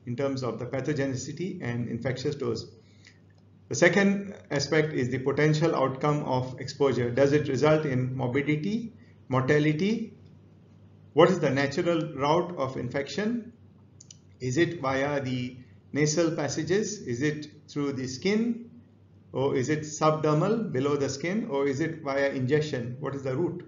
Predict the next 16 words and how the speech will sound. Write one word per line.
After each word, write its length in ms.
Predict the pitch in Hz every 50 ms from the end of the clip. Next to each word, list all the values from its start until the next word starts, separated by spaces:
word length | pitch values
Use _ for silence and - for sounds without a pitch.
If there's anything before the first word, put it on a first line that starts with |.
| - -
of 180 | 123 113 -
infection? 580 | - 113 113 127 123 - - - - - - - - - - - - - - _ - _ -
What 160 | - 151 180 202
are 60 | 185
the 120 | 156 147 - - 160
other 200 | 170 165 208 190
routes 240 | 165 156 147 - -
of 120 | 127 110 123
infection? 640 | 120 117 139 135 131 - - 135 127 131 - - - - -
Does 180 | 131 131 127
it 100 | 147 151 -
have 180 | 151 151 139
multiple 440 | 127 131 135 135 147 160 160 180 165 135
routes 280 | 139 139 135 - -
of 140 | 131 127 127
infection? 600 | 123 117 127 127 127 - - - - 127 131